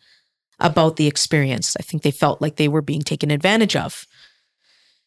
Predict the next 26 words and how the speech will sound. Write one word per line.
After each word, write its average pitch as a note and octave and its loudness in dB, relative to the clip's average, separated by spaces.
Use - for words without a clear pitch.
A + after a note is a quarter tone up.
And F3 6
I E3 4
reflect E3 2
on D#3 4
that, B3+ 2
saying E3+ 2
to D#3+ -4
myself, D#3 0
"Geez, A#3 2
is F3+ 2
that A3 2
one G#3+ 4
interaction F#3+ 2
and D#3 0
that D#3+ 0
one E3 0
commission D#3+ 2
worth F#3 0
what F#3+ 4
has G3 2
now F3+ 6
resulted F3+ 2
in D3+ 2
a F3 4
tarnished F#3 0
relationship D3+ 0